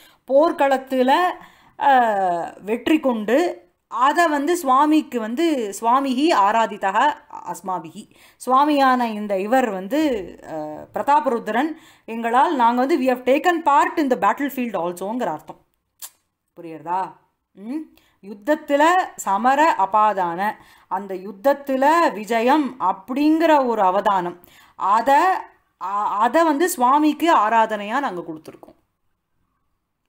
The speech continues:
புரியுறதா? ம்? அபாதானம் அப்படின்னா அத்புத கர்மன்னு அர்த்தம்.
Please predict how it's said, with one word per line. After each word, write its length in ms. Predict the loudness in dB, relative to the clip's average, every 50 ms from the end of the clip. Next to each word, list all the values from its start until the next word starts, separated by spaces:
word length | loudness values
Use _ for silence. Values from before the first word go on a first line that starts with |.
| _
புரியுறதா? 400 | -18 -14 -14 -10 -8 -6 -6 -8 -8 _ _ _ _ _ _ _ _ _ _ _ _ _ _ _ _ _ _ _ _ _ _ _ _ -20
ம்? 220 | -16 -12 -12 -12 -12 -14 _ _ _ _ _ _ _ _ _ _ _ _ _ _ _ _ _ _ _ _ _ _ _ _ _ _ _ _ _ _ _ _ _ _ _ _ _ _ _ _ _ _ _ _ _ _ _ _ _ _ _ _ _ -16 -10 -2
அபாதானம் 640 | 0 2 2 4 2 2 0 2 2 0 0 -2 -4
அப்படின்னா 500 | -8 -8 -8 -6 -6 -2 0 0 0 0
அத்புத 340 | -2 -4 -6 -2 -2 -2 -2
கர்மன்னு 380 | -2 -4 -4 -4 -8 -8 -8
அர்த்தம். 420 | -8 -10 -10 -10 -14 -16 -16 _